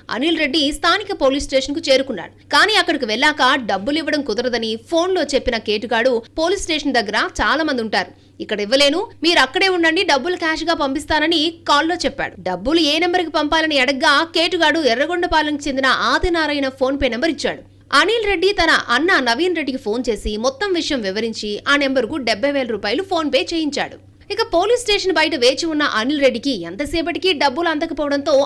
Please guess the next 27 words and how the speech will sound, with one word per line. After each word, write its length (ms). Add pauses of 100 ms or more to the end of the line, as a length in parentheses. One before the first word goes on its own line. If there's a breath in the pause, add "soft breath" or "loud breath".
అన్నకు 360
ఫోన్ 240
చేసి 200
అడిగాడు. 600
"డబ్బులు 320
పంపించావా?" 760 (100)
అని 140
ప్రశ్నించగా, 680 (180)
"PhonePe 360
చేశాను, 360
నీకు 240
ఇంకా 220
క్యాష్ 340
ఇవ్వలేదా?" 380
అని 420 (200 loud breath)
నవీన్ 360
రెడ్డి 380 (180)
ఆశ్చర్యం 540
వ్యక్తం 320
చేశాడు. 320 (380 soft breath)
అప్పుడే 480 (180 loud breath)
మోసం 340
జరిగిందని 420
గ్రహించిన 400
ఇద్దరు 460 (260 soft breath)
కేటుగాడికి 540
ఫోన్ 280